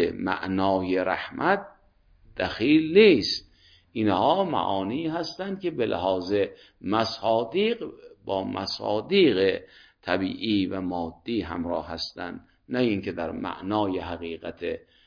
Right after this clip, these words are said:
معنای کلمهٔ رحمت وجود داشته باشند.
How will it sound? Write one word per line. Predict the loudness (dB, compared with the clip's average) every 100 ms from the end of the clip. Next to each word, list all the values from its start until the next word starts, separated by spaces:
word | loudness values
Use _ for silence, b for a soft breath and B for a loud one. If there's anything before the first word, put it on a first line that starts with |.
| b _
معنای | -8 -6 -2 0 2 0 -2
کلمهٔ | -4 -8 -8 -6 -6 -6
رحمت | -8 -12 -10 -10 -10 -18
وجود | -14 -14 -12
داشته | -10 -8 -8
باشند. | -10 -12 -14 -16